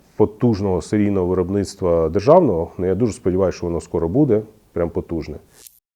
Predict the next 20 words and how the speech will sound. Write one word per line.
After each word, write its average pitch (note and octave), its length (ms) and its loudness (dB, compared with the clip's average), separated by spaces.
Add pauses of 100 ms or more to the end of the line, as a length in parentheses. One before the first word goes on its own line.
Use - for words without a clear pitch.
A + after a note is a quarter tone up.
(1000)
Хто - 240 -2
ж A2 140 -6
зараз G#2 280 2
перемагає G2+ 580 2
у F2+ 60 2
дроновій F2+ 420 -2
війні? D#2 400 -6 (360)
Поки C3+ 260 2
що - 200 -2
ніхто B2 340 -2
не F#2+ 120 -2
перемагає F2+ 560 -2
в - 20 -8
цій F2 200 -6
війні. A#2+ 400 -2 (240)
На F#2 120 -4
жаль, F#2+ 240 0
війна F#2+ 320 -2
триває. A#2 600 0 (760)
Є G2+ 520 2